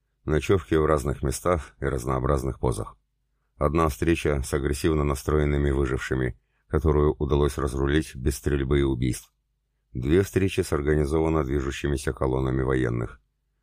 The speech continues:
Три встречи с рыскающими на минимальной высоте вертолетами,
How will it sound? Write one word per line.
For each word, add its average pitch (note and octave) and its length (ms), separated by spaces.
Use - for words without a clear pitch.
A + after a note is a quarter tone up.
Три E2 180
встречи E2 460
с - 100
рыскающими D#2 800
на D2+ 100
минимальной D2 560
высоте C#2 380
вертолетами, B1+ 720